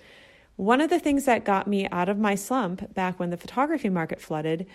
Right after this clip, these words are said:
was moving from a generic ba-, brand to a personal brand and really focusing on how I could build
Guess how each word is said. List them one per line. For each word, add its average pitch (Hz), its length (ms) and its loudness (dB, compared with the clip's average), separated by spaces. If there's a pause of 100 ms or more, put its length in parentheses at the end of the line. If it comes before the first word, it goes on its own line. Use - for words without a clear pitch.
(280)
was 190 320 4
moving 220 520 2
from 208 260 -2
a 190 60 2
generic 185 420 0
ba-, 196 260 -2
brand 175 540 0 (120)
to 185 240 0
a 165 200 4
personal 285 560 -2
brand 151 600 -4 (360)
and 196 240 0
really 269 400 2
focusing 277 640 0
on 175 280 0
how 214 520 2
I 262 160 0
could 254 240 -2
build 185 360 2